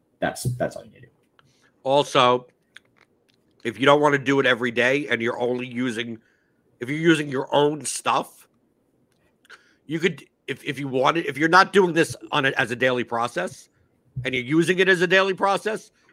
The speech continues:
Speaker 2: you could have a day. This is, I mean, this is how I do it. I do it once a month.
Speaker 1: That works. Yeah.
Speaker 2: Because the, DraftKings will save up to, what, ninety days or something?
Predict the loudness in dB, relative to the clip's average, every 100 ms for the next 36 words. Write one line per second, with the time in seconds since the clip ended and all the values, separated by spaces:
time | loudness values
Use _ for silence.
0 | -12 -8 -8 -10 _ _ _ _ _ _
1 | _ -2 0 2 2 2 0 -4 -6 -8
2 | -8 -6 -6 -8 -6 -4 -2 -4 -6 -18
3 | -20 _ _ _ -8 -4 -4 -4 -8 -10
4 | -16 -16 _ _ _ _ -20 _ _ _
5 | -2 2 2 -2 -10 -12 -10 -10 -14 -20
6 | _ _ -2 0 -2 0 0 0 2 4
7 | 4 0 -8 -6 -8 -2 0 0 -4 -10
8 | -12 -12 -8 -8 -6 -8 -10 -12 -10 -10
9 | -8 -8 -8 -12 -12 -12 -14